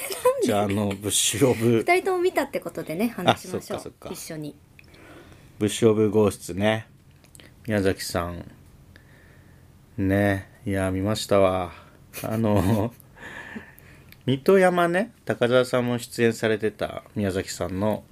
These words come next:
Speaker 2: 前作か。
Speaker 1: はい。うん。
Speaker 2: 前作も確かに、確かにっていうか、同じ劇場でね、見たんですよ。
Speaker 1: ああ、はい。
Speaker 2: 下北のケーツーってとこで。
Speaker 1: そうですね。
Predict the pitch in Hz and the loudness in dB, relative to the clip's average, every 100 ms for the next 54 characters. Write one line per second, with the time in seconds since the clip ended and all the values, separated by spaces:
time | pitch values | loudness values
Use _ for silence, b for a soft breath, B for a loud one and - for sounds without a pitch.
0 | - 254 220 113 131 139 - 104 - - | -6 0 2 4 2 0 -2 -4 -6 -16
1 | - - 196 180 120 123 113 95 - 104 | -16 -10 -8 -2 0 0 0 -2 0 0
2 | 107 110 160 - 101 - 95 85 67 69 | 0 0 0 0 -2 -2 -6 -6 -12 -14
3 | 73 - - - - 113 - 92 87 - | -14 -16 -20 -20 -6 -4 -2 -2 -4 -8
4 | - 90 - - 107 104 95 95 95 - | -10 -8 -8 -6 -2 0 0 -2 -4 -4
5 | 92 90 95 110 117 B B B B B | -4 -4 -2 -2 -2 B B B B B
6 | - 101 - 82 - - 71 139 302 262 | -6 -2 0 -2 -4 -8 -4 2 2 2
7 | 208 - 240 233 - - 85 80 85 69 | -4 0 2 2 0 -6 -4 -2 -4 -6
8 | - 101 85 - 90 - - - 226 196 | -2 0 -2 -6 -6 -8 -10 -6 -4 -4
9 | 180 170 170 | -4 -8 -10